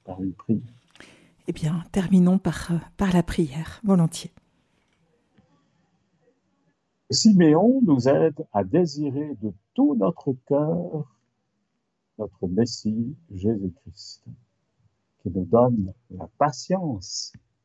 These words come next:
Speaker 1: et la persévérance pour l'attendre. Lui, toujours présent dans notre cœur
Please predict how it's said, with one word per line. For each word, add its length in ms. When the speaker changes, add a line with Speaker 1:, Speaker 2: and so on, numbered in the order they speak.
Speaker 1:
et 60
la 140
persévérance 1300
pour 300
l'attendre. 560
Lui, 200
toujours 480
présent 500
dans 400
notre 360
cœur 460